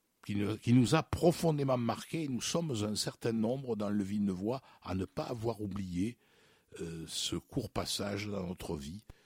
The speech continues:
de ce monsieur, euh, Michel Barouin, qui était, euh, euh, avait été désigné conjointement par Jacques Chirac, dont il était l'ami.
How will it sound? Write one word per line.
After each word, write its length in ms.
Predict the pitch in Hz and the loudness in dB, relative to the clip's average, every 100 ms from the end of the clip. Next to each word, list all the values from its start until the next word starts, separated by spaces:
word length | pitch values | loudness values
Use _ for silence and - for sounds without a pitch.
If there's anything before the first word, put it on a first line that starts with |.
| _ _ - | _ _ -12
de 100 | 80 | -8
ce 160 | - | -6
monsieur, 540 | 90 80 - - 80 92 _ _ _ _ - | -6 -6 -8 -8 -10 -12 _ _ _ _ -18
euh, 120 | 80 76 | -12 -8
Michel 360 | 82 - 98 | -6 -4 -4
Barouin, 500 | 80 69 71 69 82 92 _ _ _ _ _ | -6 -8 -8 -8 -10 -14 _ _ _ _ _
qui 160 | - 87 | -10 -8
était, 340 | 78 - 104 - 90 | -6 -2 -2 -2 -2
euh, 340 | 82 80 78 - _ _ _ _ - _ - | 0 -2 -4 -12 _ _ _ _ -20 _ -16
euh, 160 | - - | -12 -6
avait 180 | 80 | -6
été 160 | 85 92 | -4 -2
désigné 440 | 98 90 104 110 | -2 -2 2 2
conjointement 920 | - 165 147 117 127 113 107 98 92 82 | 4 4 4 2 0 0 0 0 -2 -4
par 220 | - 85 | -8 -6
Jacques 220 | 120 - | -6 -4
Chirac, 540 | - 95 87 82 - - _ _ _ _ _ - | -6 -4 -6 -10 -14 -20 _ _ _ _ _ 0
dont 180 | 113 | 0
il 200 | 110 120 | 0 -2
était 200 | 107 - | -2 -2
l'ami. 320 | 101 87 78 | -2 -2 -6